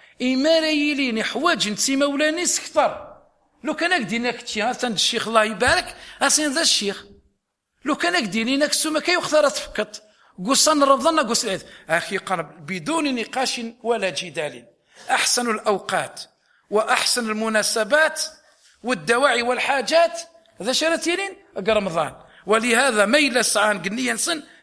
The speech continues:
ماذا بينا قصة ناكيني، والصدقة يربي، وقفريض ربي،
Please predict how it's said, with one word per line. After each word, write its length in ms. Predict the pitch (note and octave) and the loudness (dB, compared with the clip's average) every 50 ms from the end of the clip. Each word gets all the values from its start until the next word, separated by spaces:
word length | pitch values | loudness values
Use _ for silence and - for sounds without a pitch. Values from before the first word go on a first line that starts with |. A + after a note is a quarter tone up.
| _ | _
ماذا 260 | F#3 G#3 G#3 F3+ G#3 G#3+ | -4 -2 -2 0 0 -2
بينا 260 | F3+ A#3 B3 A#3 G3+ | -2 -2 -2 -2 -4
قصة 340 | E3 G#3 B3+ - - G#3+ G3+ | -4 -4 -4 -4 -2 -2 -2
ناكيني، 500 | G3 F#3+ F#3+ - A3+ C4 D#4 D#4 D4 - - - - - - - | -2 -2 -4 -4 -4 -4 -4 -6 -8 -10 -16 -20 -20 -20 -14 -8
والصدقة 800 | C#4+ B3+ - - C#4+ C#4 G3+ G3+ G3 F#3+ - A#3+ B3 A#3+ A#3+ - - - - - _ _ _ _ - | -6 -4 -2 0 0 0 0 0 0 0 0 0 0 0 -2 -6 -12 -20 -20 -20 _ _ _ _ -2
يربي، 600 | D4+ C#4+ C4 G#3 D#3+ C3+ - F#3+ G3+ G3 G3 G3 - - _ _ _ _ _ _ _ _ _ _ _ _ | 2 2 2 2 0 -4 -6 -6 -4 -4 -6 -8 -12 -20 _ _ _ _ _ _ _ _ _ _ _ _
وقفريض 500 | - A3 E3+ F#3+ E3+ G3 B3 A#3+ F3 F3 | -14 -12 -10 -8 -6 -4 -4 -4 -2 -4
ربي، 460 | E3+ D#3+ C#3 C3+ C#3+ F3 F3+ F3 E3+ | -4 -4 -6 -8 -8 -8 -8 -8 -8